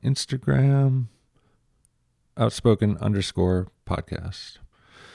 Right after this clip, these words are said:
And what else can you do? Oh, you could vote.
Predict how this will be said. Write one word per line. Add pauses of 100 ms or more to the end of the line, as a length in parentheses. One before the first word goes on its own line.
(1000)
And
what
else
can
you
do? (1300)
Oh,
you
could
vote.